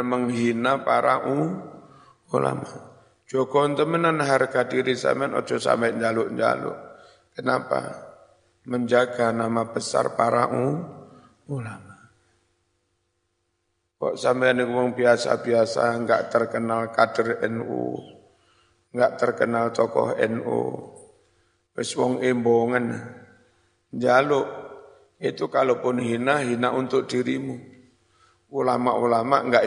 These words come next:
ikut terhi-, terhina. Kalau kayak saya begini njaluk-njaluk, itu ikut menghina para u-, ulama. Ya. Karena orang mengenal saya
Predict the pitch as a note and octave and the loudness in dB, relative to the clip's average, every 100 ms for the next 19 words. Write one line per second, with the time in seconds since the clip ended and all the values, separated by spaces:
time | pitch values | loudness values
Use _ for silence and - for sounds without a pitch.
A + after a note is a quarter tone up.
0 | A#2 C#3 C3+ - A#2+ A2+ B2+ D3+ F#3 - | 2 0 0 2 2 2 -2 -2 -6 -12
1 | - - - _ _ - B2 C#3+ C3 C3 | -20 -20 -20 _ _ -4 -2 -2 -2 -2
2 | B2+ C#3+ D3 C#3+ C#3+ - D3 C#3 C#3 C#3 | 2 2 2 0 2 0 2 2 2 0
3 | B2+ B2+ C#3 C#3 B2+ B2+ C3 B2 B2 C#3 | 0 -4 -4 0 4 6 4 2 4 4
4 | D3 A#2+ - - - - - _ _ _ | 2 -2 -6 -14 -18 -20 -20 _ _ _
5 | - C3+ D#3 D3 D3 C#3 B2 B2 B2 A#2+ | 0 0 0 -2 0 0 0 0 -2 -2
6 | A2+ C3 C3+ B2+ B2+ C3+ C3 C#3 E3 G#3 | -2 0 0 2 2 2 0 -2 -2 -6
7 | - - - _ _ - C3 C3 C#3+ C3 | -12 -18 -20 _ _ -6 -2 0 -2 -6
8 | A#2+ D3 - - _ E3+ C3 A#2 - - | -10 -12 -18 -20 _ -2 -2 -2 -10 -18
9 | - - _ _ _ _ _ _ _ _ | -20 -20 _ _ _ _ _ _ _ _
10 | - B2 C#3+ C3+ B2+ C3 D3 C3 A#2+ A#2 | -8 -4 -2 -2 2 2 2 -2 -2 0
11 | A#2 A2+ - A2 B2 C#3 | 0 0 0 0 2 0